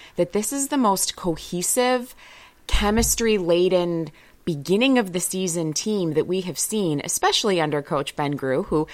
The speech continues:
as we have talked about many, many times on this podcast, his team seemed to take a little bit of time to buy into his program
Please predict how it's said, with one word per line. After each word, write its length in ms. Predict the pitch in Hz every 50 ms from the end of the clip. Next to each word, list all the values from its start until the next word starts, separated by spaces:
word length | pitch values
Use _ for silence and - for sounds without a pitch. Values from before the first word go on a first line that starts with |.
| - - - -
as 200 | 160 165 143 151
we 100 | 165 143
have 180 | 165 143 -
talked 320 | - - 151 127 127 - -
about 280 | 139 131 131 - -
many, 580 | 233 262 311 320 349 370 370 349 302 240 208 185
many 400 | 170 175 185 185 180 170 151 151
times 520 | 151 170 170 135 127 117 110 113 127 - -
on 160 | - 147 139
this 160 | 131 127 -
podcast, 640 | - - 139 127 127 131 - 139 117 113 135 - - - - - - - -
his 260 | - - 285 285 -
team 320 | - - 311 285 277 277 277
seemed 340 | 262 - - 254 247 247 240
to 80 | 247
take 300 | 240 - - 220 214 -
a 60 | 214
little 260 | 190 180 180 180 185 185
bit 160 | 165 180 170
of 60 | 175
time 340 | - - 165 156 156 156 156
to 100 | - 156
buy 260 | - 151 143 151 170
into 260 | 190 202 214 196 196
his 240 | 190 175 175 165 -
program 580 | - - 151 143 139 - 147 139 135 143 143